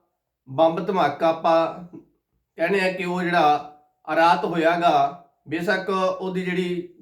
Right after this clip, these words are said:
ਜੀਵਨ ਸਿੰਘ ਫੌਜੀ ਆ, ਕੋਈ ਵਾ-, ਵਿਦੇਸ਼ ਬੈਠਾ, ਉਸਨੇ ਜ਼ਿੰਮੇਵਾਰੀ ਲੈ ਕੇ ਕਿਹਾਗਾ, "ਜੇਕਰ ਤੁਸੀਂ ਸਾਡੇ ਨੌਜਵਾਨਾਂ ਨੂੰ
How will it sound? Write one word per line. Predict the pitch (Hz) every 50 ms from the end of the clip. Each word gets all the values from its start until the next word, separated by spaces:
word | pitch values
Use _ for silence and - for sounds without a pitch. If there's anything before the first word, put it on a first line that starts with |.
| - - 156
ਜੀਵਨ | 143 156 170 170 165 160
ਸਿੰਘ | - 196 190 185 175
ਫੌਜੀ | - 151 147 147 143 165 185
ਆ, | 175 -
ਕੋਈ | - 175 160 151
ਵਾ-, | 143 143 143 143 - 160
ਵਿਦੇਸ਼ | 156 151 147 151 147 165 160 151
ਬੈਠਾ, | 151 165 180 175 180 175 170 147 143 143 143 - - _ _ _ _ _ _ _ _ _ _ _ _ _ _ _ _ -
ਉਸਨੇ | 214 214 202 - 220 226 226 220
ਜ਼ਿੰਮੇਵਾਰੀ | 180 180 175 175 180 196 190 180 185 180 190
ਲੈ | 180 175 165 156
ਕੇ | 156 185 170
ਕਿਹਾਗਾ, | 175 196 180 180 185 185 185 175 160 151 156 160 180 - - _ _ _ _ _ - 135
"ਜੇਕਰ | 135 175 185 180 190 190
ਤੁਸੀਂ | 180 - 196 185 175 180 175
ਸਾਡੇ | - - 143 147 151 170 175
ਨੌਜਵਾਨਾਂ | 170 165 156 151 151 165 170 170 175 175 180 180 175
ਨੂੰ | 180 180 180 175 - - - -